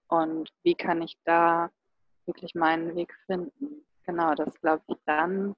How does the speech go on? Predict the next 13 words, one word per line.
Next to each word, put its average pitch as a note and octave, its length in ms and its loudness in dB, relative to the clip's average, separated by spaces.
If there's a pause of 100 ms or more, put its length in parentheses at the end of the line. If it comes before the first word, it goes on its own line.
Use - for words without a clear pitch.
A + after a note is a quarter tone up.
junge F3 220 -2
Menschen E3+ 540 -4
auch E3 440 4 (520)
für - 80 -12
die F3 100 -10
Methode F3 680 0 (500)
begeistert E3+ 640 4
werden E3 260 0
könnten, F3 540 -2
beziehungsweise E3+ 680 -4
da D#3+ 180 0
ein D#3 200 -4
Zugang E3 500 -4